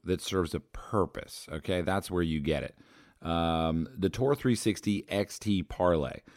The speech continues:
the first ever golf shoe. Oh, look, they already wrote it for me. The first ever golf shoe made from pla-,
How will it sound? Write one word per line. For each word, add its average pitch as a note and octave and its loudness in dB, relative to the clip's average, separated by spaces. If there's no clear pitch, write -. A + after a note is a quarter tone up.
the F#2+ -4
first B2 4
ever C#3 4
golf G#2+ 6
shoe. D#2+ 0
Oh, F#2+ -2
look, E2 -4
they D2 -2
already D#2 2
wrote D#2+ 0
it - -8
for D2 -6
me. D2+ -4
The G#2 -2
first C3 4
ever B2+ 6
golf G#2 6
shoe F2 0
made F2+ 2
from E2 0
pla-, - -6